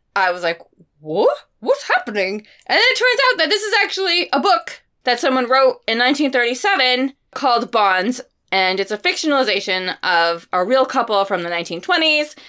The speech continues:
And then we move on to a memoir in which the people that are portrayed are investigated and talked about. And, like, I can't, I don't wanna tell you too much about it, but it goes on from memoir to diary to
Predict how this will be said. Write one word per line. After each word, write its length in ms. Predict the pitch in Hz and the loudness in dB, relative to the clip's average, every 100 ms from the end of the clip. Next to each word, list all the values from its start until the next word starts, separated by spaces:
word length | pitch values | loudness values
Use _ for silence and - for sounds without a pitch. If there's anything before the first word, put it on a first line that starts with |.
| - - - | -20 -12 -6
And 200 | 214 226 | -4 0
then 260 | 254 339 | 0 0
we 240 | 381 285 _ _ | 0 -2 _ _
move 240 | 233 254 247 | -4 -2 2
on 240 | 233 233 | 2 0
to 520 | 240 277 233 220 226 226 | -4 -6 -4 -4 -4 -2
a 140 | 214 | 0
memoir 720 | 247 349 320 208 147 101 160 - - | 2 2 2 2 2 0 -4 -8 -8
in 200 | 196 202 | -4 0
which 580 | 196 - - - - _ - | -2 -2 -6 -6 -10 _ -10
the 60 | |
people 280 | 226 277 240 | -6 -2 0
that 160 | 202 202 | 2 0
are 80 | |
portrayed 720 | 202 202 - 240 214 196 180 - - _ - | -2 -6 -2 -2 0 -2 -6 -14 -20 _ -2
are 220 | 185 175 | 0 0
investigated 640 | 208 202 196 180 185 170 | -2 -4 -4 -4 -2 -2
and 120 | 170 | -4
talked 240 | 175 - 180 | -6 -8 -6
about. 320 | 165 147 - | -4 -4 -6
And, 500 | - 170 160 160 160 - _ - | -6 -4 -4 -8 -12 -16 _ -8
like, 180 | 214 - | -8 -4
I 80 | 214 | -6
can't, 380 | 208 320 285 - _ - | -2 0 0 -2 _ -14
I 80 | |
don't 180 | - 320 | -6 -2
wanna 180 | 370 370 | 0 -2
tell 200 | - 320 | -2 -2
you 120 | 339 | -2
too 100 | 302 | 0
much 140 | 277 269 | -2 -2
about 220 | 233 185 | -2 -2
it, 100 | 151 | -2
but 260 | 185 - - - _ | -2 -2 -8 -20 _
it 60 | 247 | -2
goes 160 | 285 320 | 0 0
on 140 | 302 | 0
from 200 | 294 247 | 0 0
memoir 720 | 311 330 311 320 320 311 302 294 | 0 2 2 4 4 4 2 0
to 160 | 233 | -6
diary 960 | 185 214 220 240 254 254 240 240 240 240 _ - _ _ - | -4 0 0 0 0 0 -2 -4 -6 -10 _ -20 _ _ -10
to 600 | - 254 214 202 190 | -4 0 0 0 -2